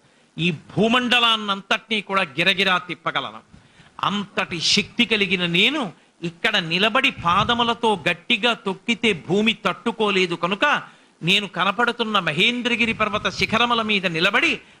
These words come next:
అక్కడ నుంచి బయలుదేరుతానని మహానుభావుడు కేవలం ఏదో సముద్రం వంక చూసి, వానరుల వంక చూసి అనడం కాదు. అక్కడ చెప్తారు మహర్షి కిష్కింధకాండ పూర్తి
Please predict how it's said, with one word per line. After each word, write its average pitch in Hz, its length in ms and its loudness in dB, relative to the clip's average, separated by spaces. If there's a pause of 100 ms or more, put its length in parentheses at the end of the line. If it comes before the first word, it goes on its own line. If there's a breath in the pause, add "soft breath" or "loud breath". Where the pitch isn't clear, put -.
అక్కడ 185 360 -2
నుంచి 196 320 -2
బయలుదేరుతానని 196 1160 2 (300 loud breath)
మహానుభావుడు 202 920 2 (460 soft breath)
కేవలం 247 580 2
ఏదో 247 260 2
సముద్రం 247 580 -2
వంక 247 340 -2
చూసి, 247 320 0
వానరుల 247 460 2
వంక 247 440 -2
చూసి 247 220 -2
అనడం 233 380 0
కాదు. 208 380 0 (140)
అక్కడ 175 400 -4
చెప్తారు 208 360 -2
మహర్షి 185 360 -2
కిష్కింధకాండ 202 840 -2
పూర్తి 185 420 -8